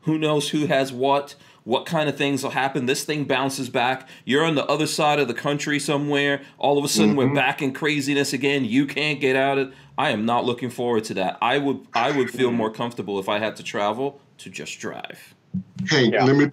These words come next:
Speaker 2: let me tell you, both of you guys this, and everybody out there in the peanut gallery.
Speaker 1: Mm-hmm.
Speaker 2: Hey, use, once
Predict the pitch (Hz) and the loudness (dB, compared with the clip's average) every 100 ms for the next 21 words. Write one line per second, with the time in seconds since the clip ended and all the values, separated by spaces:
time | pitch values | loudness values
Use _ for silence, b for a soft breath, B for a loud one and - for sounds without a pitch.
0 | - 139 175 175 190 156 147 160 156 143 | 2 4 6 6 4 4 4 4 2 2
1 | 135 131 123 117 127 123 123 135 139 127 | 2 4 4 2 4 4 4 6 4 4
2 | 131 131 127 123 123 120 113 - 160 117 | 4 4 4 4 2 2 0 2 2 2
3 | 104 101 90 87 87 - - 113 104 98 | 2 2 2 0 -4 -8 -10 -6 -2 4
4 | 151 113 90 - b b _ _ 113 135 | 6 6 2 -2 b b _ _ 0 4
5 | 226 240 220 170 - 131 147 196 233 156 | 6 8 6 4 0 2 6 6 6 2
6 | - | -2